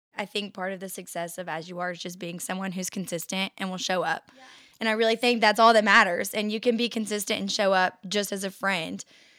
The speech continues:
Speaker 1: Part of the sweetest job of, I think, being the leader is texting girls to go on walks and just hanging out and getting to hear their hearts. And I think nothing makes us more excited as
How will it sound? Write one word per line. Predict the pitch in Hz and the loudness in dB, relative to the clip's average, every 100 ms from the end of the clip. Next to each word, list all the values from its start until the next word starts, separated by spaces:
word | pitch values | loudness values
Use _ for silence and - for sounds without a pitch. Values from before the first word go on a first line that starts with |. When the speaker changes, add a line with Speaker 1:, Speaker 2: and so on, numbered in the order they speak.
| _ _ | _ _
Speaker 1:
Part | 214 254 | 2 4
of | 247 | 4
the | 226 | 0
sweetest | - 214 196 185 | -2 -4 -4 -2
job | 185 175 170 - | 0 2 0 0
of, | 190 175 165 190 | 0 0 -2 -8
I | 185 | -8
think, | 185 180 | -8 -6
being | 180 175 | -8 -8
the | 180 | -8
leader | 180 175 170 | -4 -2 -2
is | 165 - _ _ _ | -6 -12 _ _ _
texting | - 190 - 196 | -8 -8 -6 -8
girls | 190 185 - | -4 -4 -4
to | 208 | -2
go | 202 | -2
on | 190 | -2
walks | 185 180 - | -2 -4 -4
and | 202 | -8
just | 185 - | -6 -6
hanging | 196 190 | -6 -4
out | 180 180 - | -4 -6 -6
and | |
getting | 196 190 185 | -6 -6 -6
to | 190 | -6
hear | 190 180 | -4 -4
their | 180 185 | -4 -6
hearts. | 170 175 - - - _ - - - | -4 -4 -6 -12 -16 _ -20 -14 -2
And | 220 | 0
I | 220 | 2
think | 247 | 2
nothing | 226 208 220 | 2 2 0
makes | 196 196 | -2 -2
us | 208 | -2
more | 220 190 | -2 -2
excited | 190 - 190 185 | -2 -2 0 -2
as | 190 | -4